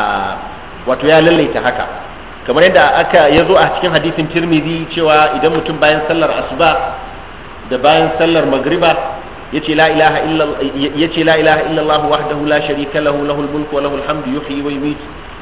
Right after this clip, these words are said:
bi yadihi al-khayr wa huwa ala kulli shay'in qadir," sau goma, kafin ya canza, kafin ya canza yanayin zamansa. "Wa huwa sanin rijlaihi," yana, wato, lankwashe da kafafunsa a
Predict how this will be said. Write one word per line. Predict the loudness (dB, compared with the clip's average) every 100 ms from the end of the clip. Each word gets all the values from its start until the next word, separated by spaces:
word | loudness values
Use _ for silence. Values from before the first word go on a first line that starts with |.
| -4
bi | -2
yadihi | 0 -2 0
al-khayr | 2 2
wa |
huwa | 2 2 2
ala | 0
kulli | -2 -4
shay'in | -4 -6 -2
qadir," | -2 -2 -2
sau | -2 -2 2
goma, | 4 4 0 -6 -12 -14 -14 -2
kafin | 4 6 6 4 2 2 4 6
ya | 4 4
canza, | 4 4 4 4 2 2 0
kafin | 2 2 2
ya | 2
canza | 2 2 4 4 4 2 -4 -10 -6 2
yanayin | 4 6 4 4 4
zamansa. | 4 2 -2 -6 -8 -16 -16 -18 -18 -18 -4 2
"Wa | 4
huwa | 6 4 4
sanin | 6 8 8 6 6 2 0 0
rijlaihi," | -2 -2 -2 0 0 -4 -8 -14 -16 -16 -18 -14 0
yana, | 2 6 6 6
wato, | 6 6 4 0
lankwashe | 2 0 0 -2 0 2
da | 2
kafafunsa | 4 4 4 2 0
a | 0